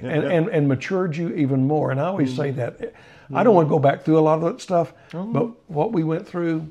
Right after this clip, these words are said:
Speaker 2: has brought us to who we are today.
Speaker 1: Exactly.
Speaker 2: And God has used that to mature us. You come through the fire, let God burn out the impurities
Speaker 1: Yeah.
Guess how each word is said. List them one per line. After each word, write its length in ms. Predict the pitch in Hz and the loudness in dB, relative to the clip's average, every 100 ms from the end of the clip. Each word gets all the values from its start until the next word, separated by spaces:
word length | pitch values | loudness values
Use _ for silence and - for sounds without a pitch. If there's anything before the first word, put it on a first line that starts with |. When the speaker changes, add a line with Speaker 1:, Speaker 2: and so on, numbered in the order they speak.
| _ _ | _ _
Speaker 2:
has 180 | - 139 | -10 -6
brought 240 | 135 156 139 | -4 -6 -8
us 80 | |
to 120 | - 113 | -6 -2
who 140 | 131 | 0
we 160 | 131 123 | 2 0
are 140 | 120 | -2
today. 380 | 123 123 - - _ | -6 -8 -14 -20 _
Speaker 1:
Exactly. 260 | 107 107 | -4 -2
Speaker 2:
And 140 | 117 127 | 0 2
God 180 | 127 131 | 2 2
has 160 | 123 | 2
used 200 | 131 127 | 2 2
that 80 | 131 | 0
to 80 | 160 | -4
mature 320 | 131 - 151 | -8 -2 -2
us. 100 | 147 - - _ - | -2 -6 -20 _ -2
You 100 | 123 | -2
come 240 | - 156 | 2 0
through 120 | 156 170 | 0 -4
the 100 | 165 | -4
fire, 540 | - 175 180 165 - 214 | -4 -4 -2 -4 -6 -10
let 240 | 151 220 | -10 -6
God 340 | 160 147 143 131 | -4 -4 -4 0
burn 180 | 156 | 2
out 220 | 156 147 151 | 2 0 -2
the 100 | 135 | -4
impurities 640 | 117 143 139 135 127 110 | -2 0 0 2 0 0
Speaker 1:
Yeah. 180 | 101 | -4